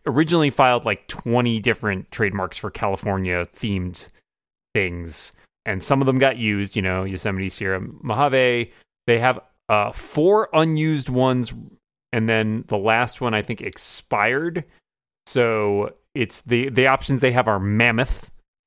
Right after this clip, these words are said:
Monterey, and Skyline are the three. I mean, there could be others that they have not filed or filed under different, you know, shell companies or whatever.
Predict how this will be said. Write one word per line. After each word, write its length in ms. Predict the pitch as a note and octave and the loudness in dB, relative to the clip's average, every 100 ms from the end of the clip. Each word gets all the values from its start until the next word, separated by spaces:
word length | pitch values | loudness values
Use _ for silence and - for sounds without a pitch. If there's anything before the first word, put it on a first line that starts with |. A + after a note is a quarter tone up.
| _ _ _ _ - | _ _ _ _ -10
Monterey, 840 | A2 A#2 C3 C3+ A#2 A2+ A2 A2 - | 0 2 2 0 2 4 4 2 0
and 240 | G#2 F#2+ | -2 -2
Skyline 920 | - - - G#2 G2 F2 E2 E2 E2+ - _ | -2 -2 2 2 2 -2 -6 -8 -14 -16 _
are 140 | G#2 F#2+ | -6 -4
the 380 | G2 F2+ F2 F2 _ _ - | -4 -8 -10 -12 _ _ -8
three. 400 | G#2+ A#2 G#2+ G#2 | -2 0 0 -2
I 40 | - | 0
mean, 260 | A#2 - - | 0 -2 -2
there 140 | C#3 | -2
could 220 | - C#3+ | 0 0
be 140 | A2+ A2 | 2 0
others 340 | F#2+ - F#2 | 0 -4 -8
that 100 | - | -6
they 120 | - F#2+ | -2 0
have 300 | F#2+ F2+ - | 0 -6 -14
not 400 | C3 A#2 G#2+ G#2 | -4 0 2 2
filed 320 | A#2 G2+ F#2+ | 2 2 2
or 60 | A#2+ | -4
filed 320 | - F#2+ F#2 | 0 0 0
under 180 | F#2+ F2+ | -4 -4
different, 580 | E2 - F#2+ F2 - - _ _ _ _ - | -4 -4 -2 -4 -8 -16 _ _ _ _ -12
you 80 | G#2 | -8
know, 160 | E2+ | -8
shell 300 | - - F#2+ | -8 -4 -4
companies 440 | - F#2+ G#2 F#2+ F#2+ | -4 -8 -6 -8 -6
or 80 | |
whatever. 480 | F2+ F2+ F2 E2 D#2+ | -6 -6 -6 -8 -18